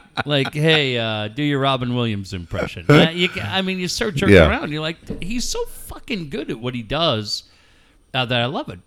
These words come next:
Speaker 1: But last night we were taping at about seven forty-five, so I got down here at, like, seven. And a little Barnes and Noble right down here in Eastlake. Really nice, really mellow little mall over there. And, uh, I'm just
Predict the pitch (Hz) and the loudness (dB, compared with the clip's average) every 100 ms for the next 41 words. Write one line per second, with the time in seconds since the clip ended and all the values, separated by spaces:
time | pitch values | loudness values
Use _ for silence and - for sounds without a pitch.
0 | _ 190 - _ _ _ _ 202 254 - | _ -4 -4 _ _ _ _ -2 -2 -2
1 | 208 196 180 147 135 165 160 160 131 117 | -4 -4 -4 -4 -4 -6 -6 -4 -2 -2
2 | 113 - 147 120 139 113 - 208 208 160 | -4 -6 -6 -6 -6 -6 -4 -4 -4 -6
3 | - 175 170 196 226 285 196 127 117 104 | -6 -6 -8 -8 -6 -2 -2 -2 -4 -6
4 | - - 320 92 73 _ _ _ _ _ | -8 -8 -8 -10 -16 _ _ _ _ _
5 | _ _ - 156 156 147 151 - - - | _ _ -2 2 2 0 -2 -10 -14 -10
6 | 427 359 131 127 131 123 113 107 117 131 | -6 -6 -4 -4 -4 -4 -4 -4 -4 -4
7 | 113 117 117 - 123 113 113 104 101 104 | -4 -4 -6 -4 -2 0 0 -2 -2 -6
8 | - 127 - 302 359 110 104 117 - - | -4 -6 -6 -8 -4 -2 -2 -4 -6 -10
9 | _ _ 247 370 123 101 113 117 107 104 | _ _ -8 -6 -4 -4 -2 -2 -2 -2
10 | 98 95 95 95 87 87 87 101 - _ | -4 -4 -4 -4 -6 -6 -6 -8 -10 _
11 | _ _ _ _ _ 220 220 220 208 208 | _ _ _ _ _ -6 -2 -2 -2 -4
12 | 214 - | -6 -8